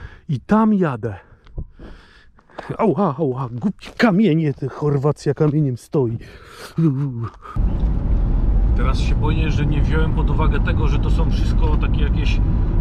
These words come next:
ośrodki zamknięte tutaj na tej wysepce. I może być tak, że tam nie będzie wjazdu.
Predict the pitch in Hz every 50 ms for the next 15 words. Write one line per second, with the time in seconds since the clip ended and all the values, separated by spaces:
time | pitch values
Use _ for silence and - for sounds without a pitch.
0 | - - - - - 165 165 156 - - - 151 156 156 - - 180 175 160 151
1 | - 165 - - - - 127 120 - - - - - - - - - - - -
2 | - - - - - - - - - - - - - - - - - - - -
3 | - - - - - - - - - - - - - - - - - - - -
4 | - - - - - - 147 143 - - - - 170 170 - - - - 143 135
5 | - - - 151 151 147 131 - - - -